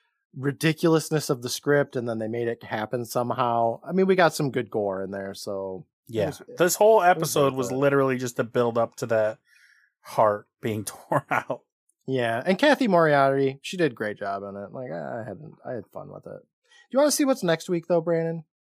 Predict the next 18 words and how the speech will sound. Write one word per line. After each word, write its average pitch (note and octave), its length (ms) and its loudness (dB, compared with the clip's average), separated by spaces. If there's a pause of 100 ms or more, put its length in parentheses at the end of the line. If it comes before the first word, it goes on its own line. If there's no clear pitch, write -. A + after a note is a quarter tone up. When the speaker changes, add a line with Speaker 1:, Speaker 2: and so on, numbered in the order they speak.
(120)
Speaker 2:
Yes, C#3+ 300 -2
please. F#2+ 840 -6 (340)
Speaker 1:
Okay. - 260 -10 (320)
Season B3+ 320 2
four, A3 240 4
episode F#3+ 360 -2
five F3 240 4
of D#3 80 -8
Tales E3+ 240 2
from D#3 100 -4
the C#3 60 -4
Crypt. - 320 0 (300)
Next F#3 240 0
episode's F3+ 280 0
called A#2 300 -2
Beauty F#3 380 0
Rest. A2 580 -12 (280)
Speaker 2:
Okay, G2+ 440 -8